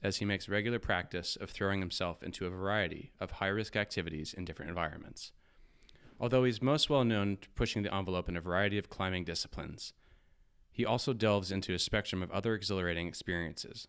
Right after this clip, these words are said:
such as kayaking in the Grand Canyon, big wave surfing, becoming a pilot, and base jumping off of El Cap, just to name a few. He explains the importance of finding autonomy in your work life in order to pursue your passions, and how it's always wise to have a plan A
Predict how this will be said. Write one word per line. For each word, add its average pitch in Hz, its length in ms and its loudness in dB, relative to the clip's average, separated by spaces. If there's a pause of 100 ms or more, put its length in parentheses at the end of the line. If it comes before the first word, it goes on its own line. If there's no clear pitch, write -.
such - 240 -6
as - 80 -6
kayaking 98 440 0
in 92 60 0
the 95 60 -2
Grand 160 280 -6
Canyon, 85 420 -2 (400)
big 107 160 0
wave 104 160 4
surfing, 87 600 -2 (280)
becoming 127 380 0
a 120 80 -2
pilot, 87 440 0 (200)
and 87 160 -6
base 107 200 2
jumping 92 320 -2
off 87 180 -4
of 85 80 -4
El 82 100 -2
Cap, - 360 -4 (380)
just - 240 -2
to 98 60 -6
name 82 180 -4
a 76 40 -10
few. - 260 -6 (1040)
He 147 140 0
explains 160 420 -2
the 160 80 0
importance 107 480 0
of 95 80 -4
finding 101 320 0
autonomy 107 500 0
in 107 120 0
your 95 120 0
work 92 300 0
life 85 380 -2 (280)
in 110 120 -2
order 123 240 2
to 123 80 -4
pursue 98 320 -2
your 82 160 -2
passions, - 640 -8 (340)
and 101 180 0
how 98 160 2
it's 90 120 -2
always 120 380 2
wise 85 400 0
to 92 100 -4
have 90 140 -2
a 85 40 -2
plan 104 360 0
A 82 320 -2